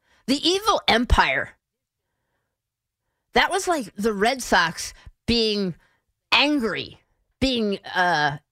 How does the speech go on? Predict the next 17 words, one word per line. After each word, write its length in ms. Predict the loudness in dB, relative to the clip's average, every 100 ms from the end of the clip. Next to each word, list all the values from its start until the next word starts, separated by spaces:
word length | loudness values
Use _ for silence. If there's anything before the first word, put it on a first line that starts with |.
| _ 2
envious 760 | 2 2 0 0 -4 -6 -4 0
of 140 | 2
all 180 | 2 0
the 140 | 0
money 480 | 0 2 2 -2 -4
and, 220 | -2 -2 0
and 280 | 0 0 -4 _ _
how 220 | 0 2
the 140 | 2 0
Yankees 440 | 0 0 -2 -2
would 160 | -2 0
go 160 | 0
out 260 | 2 2 2
and 200 | -4 -4
buy 560 | -2 0 0 0 -2 -6 _ _
top 320 | 0 2 0
players, 640 | -2 0 0 -2 -6 -12